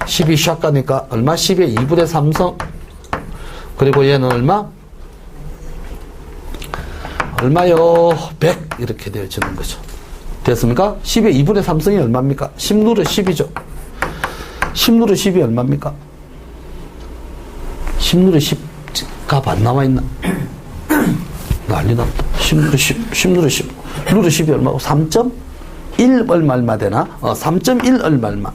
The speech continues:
그럼 얘는 삼십일 얼마, 얼마. 삼십일 점 얼마, 얼마. 맞나? 확실하나? 응, 확실해? 어, 좋아.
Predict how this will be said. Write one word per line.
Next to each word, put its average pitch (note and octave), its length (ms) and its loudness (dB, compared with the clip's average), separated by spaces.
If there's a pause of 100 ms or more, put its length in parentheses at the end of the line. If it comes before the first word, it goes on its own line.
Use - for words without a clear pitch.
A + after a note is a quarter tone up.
(220)
그럼 F3+ 180 2
얘는 G3 220 4
삼십일 C4+ 680 0
얼마, C3 260 2
얼마. - 220 -6 (360)
삼십일 G3+ 600 0
점 A#3 220 4
얼마, A#2 260 2
얼마. G2+ 160 -2 (760)
맞나? D3 280 4
확실하나? D#3+ 560 0 (340)
응, A2 160 -4
확실해? F#3+ 340 2 (360)
어, F2+ 180 -4
좋아. - 220 -4